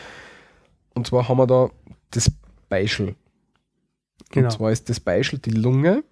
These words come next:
Speaker 1: o-, oder <laughs> eine Speise aus geschnetzelter Lunge.
Speaker 2: Genau, die Speichelsuppe eigentlich, ja, in dem Sinne, ja. Ist einfach Lunge geschnetzelt, das, das ist so eine, puh,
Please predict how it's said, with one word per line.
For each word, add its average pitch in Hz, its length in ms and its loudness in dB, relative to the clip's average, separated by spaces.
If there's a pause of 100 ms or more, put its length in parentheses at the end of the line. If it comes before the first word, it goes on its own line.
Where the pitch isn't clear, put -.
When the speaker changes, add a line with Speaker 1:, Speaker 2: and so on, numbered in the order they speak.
(680)
Speaker 1:
o-, 127 440 -2
oder 175 460 2 (200)
<laughs> - 180 -20
eine 123 360 0
Speise 120 460 2
aus - 100 -6
geschnetzelter 104 640 -4
Lunge. 98 340 -6 (160)
Speaker 2:
Genau, 143 160 2
die 123 140 -2
Speichelsuppe 135 840 0
eigentlich, 151 600 -12
ja, 143 160 -8
in 156 120 -4
dem 139 200 -8
Sinne, 180 360 -2
ja. 160 160 -4 (320)
Ist 135 120 0
einfach 131 260 0
Lunge 156 280 4
geschnetzelt, 143 520 -6
das, 156 140 -8
das 131 180 -8
ist 131 140 -4
so 131 140 -2
eine, 120 340 -2 (100)
puh, 151 400 -6